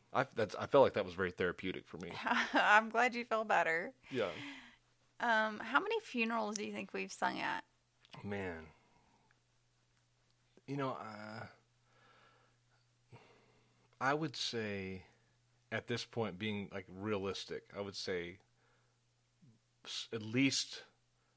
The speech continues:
Speaker 1: somewhere between, like, thirty and forty.
Speaker 2: In the last four and a half
Speaker 1: And
Speaker 2: years.
Speaker 1: Oh, but I mean, even before that, though. I mean, even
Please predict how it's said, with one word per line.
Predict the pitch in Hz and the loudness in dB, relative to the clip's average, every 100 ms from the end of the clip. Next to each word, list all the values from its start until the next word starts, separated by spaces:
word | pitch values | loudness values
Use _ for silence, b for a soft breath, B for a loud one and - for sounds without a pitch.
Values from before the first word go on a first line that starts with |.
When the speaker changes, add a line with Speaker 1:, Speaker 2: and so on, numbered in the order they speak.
| - | -8
Speaker 1:
somewhere | - 123 110 | 2 4 4
between, | 104 - 101 92 | 0 -2 -2 -2
like, | 87 82 | -4 -6
thirty | - 104 98 95 92 | -6 0 0 0 -4
and | 87 87 90 _ _ _ _ _ | -6 -10 -20 _ _ _ _ _
forty. | 92 98 226 - - _ - | -4 -4 -4 -6 -12 _ -10
Speaker 2:
In | 220 | -4
the | 208 | 0
last | 202 202 202 - - - | 2 0 -4 -8 -12 -8
four | 208 196 | -2 -2
and | 190 | 0
a | |
half | 208 208 | -4 -4
Speaker 1:
And | 214 | -6
Speaker 2:
years. | 208 226 - 107 | -6 -6 -8 -8
Speaker 1:
Oh, | 104 85 85 85 | -8 -8 -12 -10
but | |
I | 95 | -6
mean, | 101 101 98 | -4 -6 -6
even | 120 104 92 | -6 -8 -8
before | - 107 123 120 | -6 -2 2 4
that, | 101 135 - | 4 2 2
though. | 82 76 | -4 -4
I | 80 | -4
mean, | 87 80 90 | -8 -10 -12
even | 87 90 | -10 -12